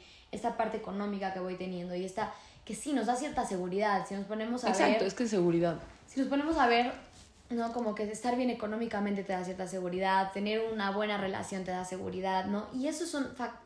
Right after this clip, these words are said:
Speaker 1: eh,
Speaker 2: Obvio.
Speaker 1: claro,
Speaker 2: Sí, no,
Speaker 1: siempre.
Speaker 2: cien por ciento.
Speaker 1: Y es una delicia tener seguridad. Yo, es de mis
Speaker 2: Ujú.
Speaker 1: prioridades más grandes en la vida es la seguridad.
Speaker 2: Ujú.
Speaker 1: De hecho, lo he trabajado últimamente mucho en terapia, como darme cuenta por qué tengo este tema de,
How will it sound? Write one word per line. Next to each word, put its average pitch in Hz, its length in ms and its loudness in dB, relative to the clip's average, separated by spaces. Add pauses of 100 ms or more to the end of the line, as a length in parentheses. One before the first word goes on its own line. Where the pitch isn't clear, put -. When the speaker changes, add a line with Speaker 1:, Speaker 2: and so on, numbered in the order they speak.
(120)
Speaker 1:
eh, 180 120 -8
Speaker 2:
Obvio. 214 240 10
Speaker 1:
claro, - 360 2 (140)
Speaker 2:
Sí, 226 260 6
no, - 120 10
Speaker 1:
siempre. - 260 6
Speaker 2:
cien 165 260 4
por 233 100 -4
ciento. 240 180 6
Speaker 1:
Y - 20 2
es - 60 -2
una 277 220 4
delicia 254 560 2
tener 185 220 0
seguridad. 180 540 0 (200)
Yo, 220 460 4
es 208 100 -2
de 214 100 -4
mis 190 380 -4 (320)
Speaker 2:
Ujú. 175 160 4
Speaker 1:
prioridades 220 500 8
más 226 200 0
grandes 226 320 2
en 226 80 -2
la 185 100 0
vida 208 200 -2
es 214 40 -4
la 196 100 0
seguridad. 180 600 -4
Speaker 2:
Ujú. 190 460 4
Speaker 1:
De 208 60 -2
hecho, 208 180 -4
lo 208 140 0
he 220 80 4
trabajado 202 500 0
últimamente 190 420 -4
mucho 190 220 -6
en 190 80 -6
terapia, 190 520 -4 (720)
como 214 220 2
darme 220 280 2
cuenta 214 300 -2
por 185 180 -6
qué 208 100 -4
tengo 214 280 -2
este 214 160 -4
tema 208 300 -4
de, 196 200 -4